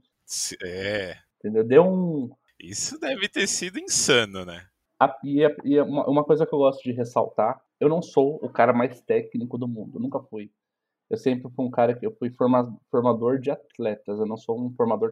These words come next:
Speaker 2: técnico. Então, assim, o meu foco principal, e o que eu gosto de fazer, e isso vai muito no que eu tô trabalhando hoje, eu gosto de formar pessoas, eu gosto de formar profissionais e homens. Eu tento passar todo o conhecimento que eu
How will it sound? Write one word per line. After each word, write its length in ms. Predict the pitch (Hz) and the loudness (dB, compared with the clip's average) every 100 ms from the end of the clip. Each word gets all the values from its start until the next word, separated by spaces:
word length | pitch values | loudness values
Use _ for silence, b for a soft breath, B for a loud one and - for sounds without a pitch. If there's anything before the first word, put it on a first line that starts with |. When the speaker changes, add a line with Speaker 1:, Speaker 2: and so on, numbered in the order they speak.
| - | -4
Speaker 2:
técnico. 440 | 92 - 110 104 | -10 -8 -12 -10
Então, 180 | 107 117 | -6 -6
assim, 320 | 123 120 101 - b b b | -6 -10 -14 -16 b b b
o 80 | 117 | 2
meu 160 | 120 156 | 2 2
foco 420 | - 127 143 147 | 2 4 4 0
principal, 720 | 120 113 - - 113 113 - - | -4 -10 -8 0 0 0 -6 -8
e 80 | 120 | -4
o 80 | |
que 80 | 123 | 0
eu 60 | 131 | 2
gosto 360 | 123 123 - | 6 4 4
de 120 | 113 _ | -10 _
fazer, 460 | 104 104 101 120 120 _ _ | -6 -6 -6 -8 -12 _ _
e 180 | 101 110 | -12 -12
isso 180 | 107 110 | -10 -4
vai 100 | 107 | -2
muito 320 | 104 117 120 | -2 -4 -6
no 100 | 113 | -8
que 80 | - | -6
eu 80 | 101 | -6
tô 120 | 107 | -6
trabalhando 400 | 110 107 104 104 | -4 -4 -2 4
hoje, 360 | 113 127 110 - _ _ _ _ - | 4 4 -4 -20 _ _ _ _ -2
eu 140 | 110 | 2
gosto 260 | 117 120 123 | 4 2 -4
de 100 | 120 | -6
formar 280 | 123 120 120 | -2 0 -2
pessoas, 580 | - - 113 110 110 | -6 -4 0 2 0
eu 60 | 104 | -2
gosto 180 | 101 - | -4 -6
de 60 | |
formar 220 | 117 107 104 | -6 -6 -8
profissionais 680 | - - 117 110 123 139 | -12 -8 -4 0 0 0
e 80 | 170 | 2
homens. 500 | 147 135 117 110 _ _ | 2 2 -2 -8 _ _
Eu 140 | 113 | -2
tento 260 | - 131 147 | 2 0 2
passar 340 | 147 143 131 | 2 2 0
todo 180 | - 139 | -2 -6
o 40 | 151 | -6
conhecimento 540 | 156 147 135 123 120 | -6 -6 -4 -4 -4
que 60 | |
eu 80 | 117 | -8